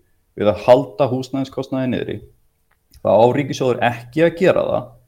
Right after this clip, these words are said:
með því að borga leigu og húsnæðisbætur. Ríkissjóður á að gera það með því að byggja meira og sjá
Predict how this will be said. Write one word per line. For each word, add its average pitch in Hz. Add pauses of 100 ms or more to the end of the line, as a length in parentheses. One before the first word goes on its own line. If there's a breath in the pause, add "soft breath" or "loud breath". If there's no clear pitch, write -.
(160)
með 104
því 131
að 123
borga 127
leigu 139 (100)
og 113
húsnæðisbætur. 120 (460)
Ríkissjóður 131
á 131
að 127
gera 98
það 113
með 113
því 120
að 117
byggja 151
meira 92
og -
sjá 117